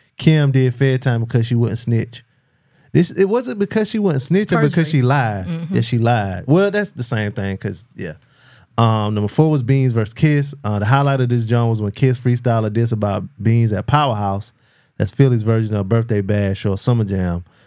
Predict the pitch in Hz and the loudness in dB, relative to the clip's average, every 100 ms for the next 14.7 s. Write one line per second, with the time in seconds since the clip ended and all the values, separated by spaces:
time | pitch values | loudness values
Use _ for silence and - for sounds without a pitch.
0 | _ _ - - 156 151 143 143 147 135 | _ _ -6 0 2 4 0 0 2 2
1 | 123 123 131 131 117 107 101 - 151 135 | 2 2 2 2 2 0 -2 0 2 2
2 | 120 110 123 127 123 127 131 123 117 120 | 0 0 2 2 2 0 2 2 2 0
3 | 110 98 117 120 110 104 127 123 120 110 | -2 0 2 2 0 0 0 0 0 -2
4 | 104 101 117 120 117 - 101 110 107 - | -2 0 0 0 -2 -10 -2 0 0 -2
5 | 107 - 87 120 98 - _ _ - 165 | -4 -4 -2 0 0 -6 _ _ -4 -2
6 | 185 - 113 143 - _ _ _ _ _ | -2 0 -2 -2 -8 _ _ _ _ _
7 | 110 107 101 92 92 101 - 156 151 120 | 0 2 0 -2 -4 -8 0 2 2 2
8 | 156 139 113 104 101 95 95 - 156 151 | 2 2 0 0 0 -2 -2 0 0 2
9 | 135 120 104 - 107 120 131 110 101 104 | 0 0 -2 -6 -2 0 0 0 -4 -4
10 | - 101 98 95 98 92 92 117 110 107 | -6 -4 -2 0 0 0 0 0 0 -2
11 | 107 95 98 98 92 87 90 90 _ _ | -4 -4 -4 -4 -4 -4 -6 -10 _ _
12 | _ _ _ _ _ _ _ - - - | _ _ _ _ _ _ _ -18 -18 -20
13 | _ _ _ _ - 95 107 98 110 101 | _ _ _ _ -2 0 0 0 0 -2
14 | 98 120 120 101 92 90 117 | 0 2 2 0 -4 -4 -6